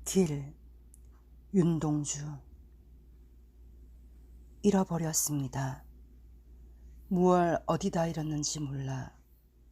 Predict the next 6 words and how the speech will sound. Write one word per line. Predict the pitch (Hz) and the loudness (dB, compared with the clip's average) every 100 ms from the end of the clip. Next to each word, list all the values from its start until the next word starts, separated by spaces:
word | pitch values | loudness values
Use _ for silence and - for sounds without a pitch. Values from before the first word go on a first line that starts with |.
| _ - - - - | _ -20 -20 -20 -20
두 | - 175 | -4 -4
손이 | - 170 160 160 147 | 0 0 0 0 -2
주머니를 | - 170 160 165 151 147 | -2 0 2 0 -2 -4
더듬어 | 147 156 147 131 127 - - - - - - | -6 -4 -4 -2 -6 -10 -20 -20 -20 -20 -14
길에 | - 160 | -6 -4
나아갑니다. | 147 135 135 147 143 143 139 151 139 | -2 -2 -4 -4 -4 -4 -4 -6 -8